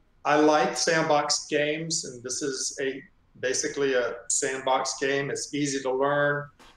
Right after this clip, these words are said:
uh, relatively straightforward. You know, it has exploration, resource management, um, some engine building. Um, the artwork is great. The components are great.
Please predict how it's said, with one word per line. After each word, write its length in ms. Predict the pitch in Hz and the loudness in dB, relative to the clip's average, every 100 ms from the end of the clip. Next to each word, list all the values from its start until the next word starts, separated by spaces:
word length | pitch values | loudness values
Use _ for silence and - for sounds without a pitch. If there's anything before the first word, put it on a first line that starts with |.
| _ - | _ -2
uh, 280 | 123 127 123 | 2 2 4
relatively 720 | 139 143 151 147 147 143 131 | 4 4 4 4 2 2 0
straightforward. 1040 | - 143 131 - - 135 135 135 135 135 - _ _ _ _ - | 0 0 -2 -2 -2 0 2 2 0 -2 -14 _ _ _ _ -10
You 80 | |
know, 160 | 127 127 | -4 -4
it 60 | - | -2
has 520 | 127 123 123 117 - - | -2 0 0 -2 -6 -2
exploration, 960 | 139 131 - 127 147 156 - 156 147 143 | -2 0 0 2 4 4 4 2 2 2
resource 560 | 165 165 165 151 143 | 2 2 4 4 4
management, 720 | 151 143 143 139 - 143 139 139 - _ _ _ | 0 2 2 0 0 0 2 -2 -10 _ _ _
um, 340 | 123 123 123 120 | -2 0 0 0
some 260 | - 139 | 0 0
engine 380 | 139 147 147 147 | 0 0 2 2
building. 560 | 143 139 139 139 135 135 - _ _ _ - | 4 4 6 2 0 -6 -14 _ _ _ -6
Um, 480 | 123 123 117 113 98 - - | -2 0 0 -4 -12 -16 -6
the 80 | 123 | -2
artwork 640 | 135 156 156 156 160 160 | 2 2 4 4 4 4
is 100 | 135 | 0
great. 420 | - 147 143 147 | 2 4 6 4
The 120 | 135 | -2
components 580 | - 110 147 147 143 - | -8 -6 -4 -2 -2 -2
are 140 | 135 117 | -4 0
great. 480 | 135 127 127 127 | 2 4 2 0